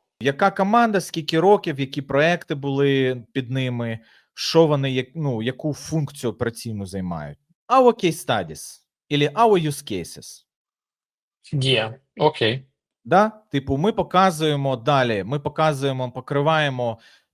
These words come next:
Speaker 1: ці слова, типу, що ми круті, з-, і найкраще робимо софтвер для всіх.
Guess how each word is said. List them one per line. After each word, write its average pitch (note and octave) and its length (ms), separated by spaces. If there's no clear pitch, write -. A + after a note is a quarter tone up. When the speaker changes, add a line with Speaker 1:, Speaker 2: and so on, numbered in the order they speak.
Speaker 1:
ці F3 140
слова, C#3 680
типу, A#2 340
що - 200
ми C3+ 200
круті, C3+ 580
з-, G#2+ 260
і A#2 40
найкраще C3 760
робимо A#2 440
софтвер A2+ 460
для A2+ 100
всіх. - 340